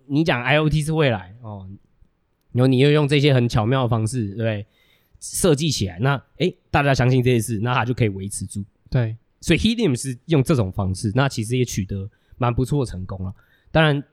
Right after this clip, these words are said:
Speaker 1: 最后当然它实际上面的价值和应用，还有这个币价到底会不会走升，当然是跟它I O T到底有多少I O T用它的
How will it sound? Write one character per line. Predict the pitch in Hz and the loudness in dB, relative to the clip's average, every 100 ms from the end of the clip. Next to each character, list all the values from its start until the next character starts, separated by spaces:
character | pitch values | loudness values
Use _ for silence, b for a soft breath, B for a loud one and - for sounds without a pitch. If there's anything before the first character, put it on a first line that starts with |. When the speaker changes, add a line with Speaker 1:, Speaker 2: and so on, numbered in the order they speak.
| _ | _
Speaker 1:
最 | - 233 190 | 0 2 4
后 | 185 | 4
当 | 160 170 | 4 2
然 | 135 | 2
它 | 139 156 | 0 -2
实 | - | -6
际 | 117 147 | -6 -2
上 | 135 | 0
面 | 131 | 0
的 | |
价 | 110 131 | 0 -2
值 | 107 | -2
和 | 110 | -2
应 | 120 | 0
用， | 123 110 b b | 0 -2 b b
还 | 160 | 2
有 | 139 | 2
这 | 120 143 | 2 0
个 | |
币 | 127 135 | 0 0
价 | 127 | 0
到 | 127 | 2
底 | 113 | 2
会 | |
不 | 123 | 2
会 | |
走 | 123 98 | 0 0
升， | 120 | 0
当 | 117 117 | 0 2
然 | |
是 | 113 | 0
跟 | 120 | 2
它 | 113 117 | 0 0
I | 123 | 0
O | 120 123 | 0 0
T | 123 - | -2 0
到 | 160 | 2
底 | 117 | 2
有 | |
多 | 107 131 | 0 -2
少 | 107 | -4
I | 120 | -2
O | 123 | -2
T | 123 117 | 0 0
用 | 123 | 0
它 | 117 | -2
的 | 113 | -4